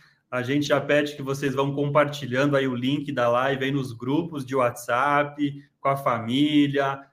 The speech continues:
nos grupos de vocês, pra convidar mais pessoas pra gente aprender juntos como desinflamar o nosso corpo e ter uma vida melhor em dois mil e vinte e quatro.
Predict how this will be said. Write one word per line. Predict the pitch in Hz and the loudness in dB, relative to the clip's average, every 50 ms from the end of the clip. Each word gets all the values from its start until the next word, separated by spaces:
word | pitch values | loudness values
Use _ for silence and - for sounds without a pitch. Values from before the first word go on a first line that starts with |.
| _ | _
nos | - 131 123 117 113 | -12 -10 -10 -10 -8
grupos | 113 135 147 151 147 147 131 120 | -2 0 0 0 0 -2 -6 -8
de | 131 | -8
vocês, | 123 120 120 117 117 - 139 143 151 147 143 | -4 -2 -2 -4 -2 0 0 2 2 0 0
pra | - 151 | -2 -2
convidar | 147 156 151 151 143 139 147 151 151 | -2 0 -2 -2 0 2 2 2 4
mais | 143 139 143 160 180 196 196 - | 4 4 4 4 4 2 0 -2
pessoas | - 170 151 151 - - 139 143 151 160 165 165 165 | -4 -6 -6 -6 -2 2 4 4 6 6 4 2 0
pra | - - 156 147 | -4 -2 -2 -2
gente | 143 139 151 147 151 160 | 0 0 -2 -2 -2 -4
aprender | 147 143 143 143 143 143 151 165 156 135 | -8 -8 -6 -4 -4 -2 -2 -2 -2 -2
juntos | 113 120 131 151 175 190 180 - - - - | -4 -4 -2 -2 -2 -2 -2 -4 -8 -14 -16
como | - _ 165 175 196 208 208 | -10 _ 0 0 0 0 -2
desinflamar | 185 - 156 165 170 - 165 151 143 135 135 147 156 | -4 -6 -8 -8 -4 0 0 2 2 2 2 2 2
o | |
nosso | 151 147 147 - 131 - | 2 0 -2 -2 -8 -14
corpo | - - 123 127 143 147 147 - 147 147 147 - - _ _ _ _ _ 143 | -8 -4 0 2 2 0 0 -4 -6 -6 -8 -8 -12 _ _ _ _ _ -6
e | 147 143 | -6 -6
ter | 143 - _ 135 135 143 156 165 - - | -6 -6 _ 2 2 2 2 2 -2 -4
uma | 143 143 147 143 131 | -4 0 2 2 2
vida | 117 123 143 143 147 | 2 0 0 0 2
melhor | 147 147 139 127 131 131 139 143 | 2 2 2 2 2 2 2 2
em | 147 143 | 2 0
dois | 143 139 - | 0 -2 -2
mil | 123 131 135 | -2 -4 -2
e | |
vinte | 127 139 143 143 | -2 -4 -6 -6
e | 139 | -4
quatro. | - 123 113 107 104 - - - 104 101 | -2 0 0 0 -2 -4 -8 -16 -20 -20